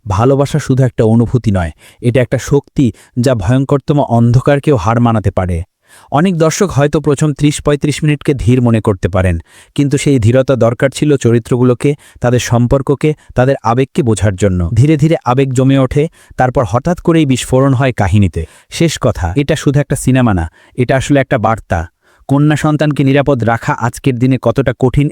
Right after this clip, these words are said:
এই বাস্তব কাহিনী তুলে ধরেছে চিত্থা। প্রথম ত্রিশ মিনিট ধৈর্য ধরে দেখুন, তারপর থেকে এক মুহূর্ত চোখ সরাতে পারবেন না।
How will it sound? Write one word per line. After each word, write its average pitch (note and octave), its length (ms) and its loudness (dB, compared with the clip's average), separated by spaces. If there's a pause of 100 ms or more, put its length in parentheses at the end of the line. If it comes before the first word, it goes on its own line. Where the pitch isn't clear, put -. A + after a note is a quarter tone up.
এই B2+ 140 2
বাস্তব A#2 420 -2
কাহিনী A2+ 280 2
তুলে A2+ 200 2
ধরেছে A2 340 0
চিত্থা। G#2 380 -4 (480)
প্রথম D3+ 300 0
ত্রিশ D3 300 -2
মিনিট D#3 200 2
ধৈর্য C3 340 2
ধরে C#3 220 2
দেখুন, B2 320 0 (360)
তারপর C#3 360 0
থেকে D#3 180 -2 (140)
এক C#3 220 0
মুহূর্ত B2 320 0 (140)
চোখ A#2+ 180 0
সরাতে A2+ 320 -2
পারবেন F#2+ 340 0
না। F2+ 140 2